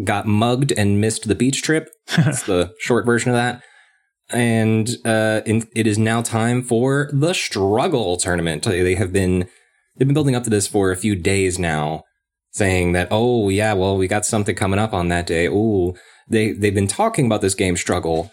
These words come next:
Speaker 1: but they haven't really shown it to us yet, other than these weird little sticks that they've been carrying around. But yeah, they, they introduce you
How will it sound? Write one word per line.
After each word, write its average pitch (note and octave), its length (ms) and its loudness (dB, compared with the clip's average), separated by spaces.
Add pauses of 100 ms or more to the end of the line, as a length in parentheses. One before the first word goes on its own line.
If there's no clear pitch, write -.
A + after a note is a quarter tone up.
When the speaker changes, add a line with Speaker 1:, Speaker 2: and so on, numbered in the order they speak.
(120)
Speaker 1:
but G#2 60 0
they G2+ 80 2
haven't C3 180 0
really A2+ 220 2
shown C#3 440 -2
it E2+ 140 -4
to D#2+ 180 0
us D2+ 180 -4
yet, E2 280 0
other G2 240 2
than F#2 320 0
these F#2 240 -2
weird F#2 340 0
little E2 540 0
sticks - 420 -4
that F2 140 0
they've E2 80 -2
been E2 120 -2
carrying E2 280 -2
around. E2 440 -2 (520)
But C#3+ 100 2
yeah, G3 140 2
they, A2 180 2
they G#2 160 0
introduce C3 680 0
you F3+ 320 0